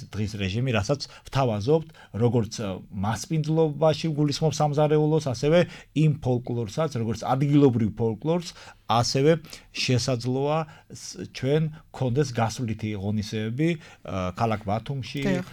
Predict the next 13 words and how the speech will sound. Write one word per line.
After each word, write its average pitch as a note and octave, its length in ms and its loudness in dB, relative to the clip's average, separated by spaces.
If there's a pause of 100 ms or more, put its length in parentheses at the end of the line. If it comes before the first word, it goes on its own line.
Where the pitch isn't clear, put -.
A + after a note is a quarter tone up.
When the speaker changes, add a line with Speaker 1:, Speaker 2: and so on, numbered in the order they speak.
Speaker 1:
რომელიმე G#2+ 460 -2
ღირსშესანიშნავ C3 840 -4
ძეგლთან, C3 640 -4 (260)
კულტურული B2 380 -4
მემკვიდრეობის C3 560 -2
ძეგლთან, B2+ 580 -4 (260)
მუზეუმებში. C3+ 960 2 (360)
იმედია, A2+ 420 0
რომ G#2+ 160 -2
ეს, G#2 160 -2
ო, F#2+ 840 -6 (220)
პერიოდი A2+ 540 2
იქნება G2+ 380 -2